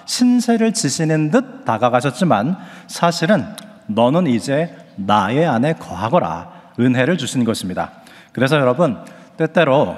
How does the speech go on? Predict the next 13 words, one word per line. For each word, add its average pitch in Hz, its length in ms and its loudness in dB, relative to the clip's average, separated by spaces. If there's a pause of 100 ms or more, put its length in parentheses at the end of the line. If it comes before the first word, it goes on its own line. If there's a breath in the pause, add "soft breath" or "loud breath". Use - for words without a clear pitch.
(140)
하나님께서 156 540 0
우리에게 123 420 0
봉사와 139 520 0
섬김의 160 560 0
기회를 117 440 0
주실 117 320 -2
때는요, 110 440 0 (480 loud breath)
겉으로는 196 840 0
우리의 151 380 2
헌신을 196 680 0
요구하시는 139 600 -2
것 139 220 -2
같으나 101 720 -4